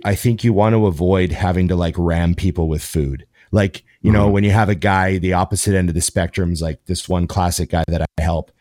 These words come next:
Speaker 1: He looks, like, really good at two twenty-five, two thirty, but he's gotta be two twelve. So it's really tough. He's gotta get down to two twelve, make weight.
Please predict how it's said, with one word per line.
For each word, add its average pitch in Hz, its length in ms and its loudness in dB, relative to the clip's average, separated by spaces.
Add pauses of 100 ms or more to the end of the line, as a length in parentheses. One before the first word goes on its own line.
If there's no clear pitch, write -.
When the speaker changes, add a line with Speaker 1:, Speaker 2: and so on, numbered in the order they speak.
(380)
Speaker 1:
He 127 160 2
looks, - 280 2 (160)
like, 131 160 2
really 110 520 4
good 98 260 -2
at - 120 -6
two 95 140 -2
twenty-five, 82 600 -2
two - 180 -4
thirty, 73 440 -6 (800)
but 95 100 2
he's 90 120 0
gotta 98 200 0
be 90 100 -2
two 87 200 -2
twelve. 78 440 -6 (2000)
So 95 560 2 (280)
it's 98 300 -2
really 95 420 2
tough. - 440 -6 (260)
He's 87 140 -2
gotta 90 180 0
get 90 140 -2
down 87 220 0
to 85 80 -2
two 82 180 -4
twelve, 76 400 -4
make 90 280 0
weight. 80 360 -4